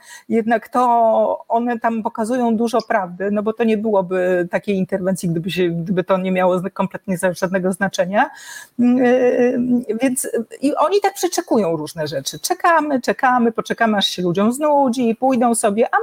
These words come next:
my dalej po cichutku, powolutku będziemy to, sobie tę swoją bajkę pletli. No i niestety taki jest efekt. Znaczy teraz to, nie wiem, chyba trzeba się przykuć gdzieś, żeby po prostu nie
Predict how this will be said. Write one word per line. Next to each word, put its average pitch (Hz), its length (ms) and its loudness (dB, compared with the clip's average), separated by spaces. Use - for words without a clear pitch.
my 214 80 2
dalej 240 320 2
po 202 140 -6
cichutku, 214 520 -4
powolutku 196 580 -2
będziemy 185 460 0
to, 185 240 -2
sobie 185 300 -2
tę 180 140 -2
swoją 180 400 -2
bajkę 180 340 0
pletli. 160 480 -2
No 277 100 0
i 262 80 2
niestety 277 400 2
taki 294 240 0
jest 262 180 2
efekt. 269 320 2
Znaczy 220 300 2
teraz 254 320 2
to, 254 160 4
nie 269 160 2
wiem, 196 160 0
chyba 214 180 2
trzeba 208 220 0
się 226 140 0
przykuć 196 500 -2
gdzieś, 190 340 0
żeby 202 180 0
po 190 120 -4
prostu 190 260 -4
nie 220 200 2